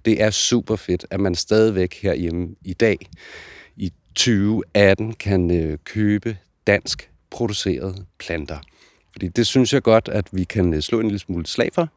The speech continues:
Der er så meget, vi henter jo i udlandet, og det er der måske ikke altid så god økonomi i, og heller ikke særlig noget bæredygtigt i. Så, så jeg synes, det er værd, når man er ude i havecentret, så prøv måske lige at kigge på emballagen,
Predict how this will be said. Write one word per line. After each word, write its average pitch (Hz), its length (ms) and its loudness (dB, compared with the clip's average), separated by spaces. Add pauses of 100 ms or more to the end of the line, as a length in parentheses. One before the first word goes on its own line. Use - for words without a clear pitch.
(720)
Der 123 60 4
er 110 100 6
så 101 120 0
meget, 101 260 4
vi 113 80 0
henter 110 240 0
jo 101 160 2
i 92 120 0
udlandet, 120 500 0
og 85 180 -8
det 117 120 2
er 104 40 2
der 95 60 0
måske 90 240 -2
ikke 104 160 -2
altid 92 240 -6
så 95 120 -8
god 90 220 -2
økonomi 95 300 -2
i, - 300 -8
og 90 160 -6
heller 95 180 -2
ikke 92 140 -6
særlig 90 380 0
noget 85 220 2 (180)
bæredygtigt 113 560 4
i. 110 200 -6 (420)
Så, 101 380 2
så - 140 2
jeg 101 180 4
synes, 131 480 2
det - 80 0
er 120 40 -2
værd, 117 180 6
når 113 80 0
man 104 140 2
er 101 40 2
ude 104 140 2
i - 20 -2
havecentret, 95 540 -2
så - 100 -6 (160)
prøv 120 220 0
måske 113 260 -4
lige 104 160 0
at 113 60 0
kigge - 220 -8
på 117 100 -4
emballagen, 95 760 -2